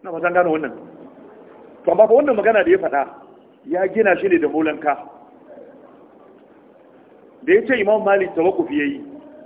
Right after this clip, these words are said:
kaga ya kamata ya kawo marji'i, ya kawo littafi. Ya ce, "Ga littafin da na samo daga cikin littattafan Malikiya." Tunda shi wannan malami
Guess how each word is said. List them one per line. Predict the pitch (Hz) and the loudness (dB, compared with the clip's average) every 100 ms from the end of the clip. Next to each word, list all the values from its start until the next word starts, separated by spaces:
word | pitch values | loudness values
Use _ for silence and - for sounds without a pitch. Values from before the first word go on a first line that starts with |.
| - | -4
kaga | 190 196 | 0 4
ya | 220 | 4
kamata | 226 202 208 202 180 - - - - _ _ _ 143 | 4 0 0 0 0 -6 -18 -20 -20 _ _ _ -6
ya | 165 | -6
kawo | - 220 214 214 214 - - - - - - - - - - - - | 0 4 6 6 4 0 -14 -20 -20 -20 -20 -20 -20 -20 -20 -20 -6
marji'i, | 196 220 220 - 277 - - - - - - - - - - | -2 -2 -4 -8 -10 -12 -20 -20 -20 -18 -18 -18 -20 -20 -6
ya | - | -2
kawo | 180 247 247 | 6 6 6
littafi. | 247 240 240 - - - _ _ _ _ _ _ _ _ 131 120 _ _ _ _ _ _ _ _ _ _ _ | 2 -2 -2 -4 -20 -20 _ _ _ _ _ _ _ _ _ _ _ _ _ _ _ _ _ _ _ _ _
Ya | 156 | -18
ce, | 185 226 | -10 -10
"Ga | 175 180 | -4 -2
littafin | 190 240 254 262 208 | -2 0 2 2 0
da | 175 | -2
na | 196 196 | -2 2
samo | 208 208 | 2 4
daga | 202 180 170 | 2 2 -2
cikin | - 220 | 0 0
littattafan | 196 185 160 190 196 | 2 -2 -2 -2 0
Malikiya." | 160 139 180 156 131 - - - - - - - - - - - - - - - | 0 -2 -4 -6 -6 -16 -20 -20 -20 -20 -20 -20 -20 -20 -20 -20 -20 -20 -20 -10
Tunda | - 226 | -2 0
shi | - 247 | 2 4
wannan | 233 208 | 4 2
malami | 220 214 190 196 | -2 -2 -4 -10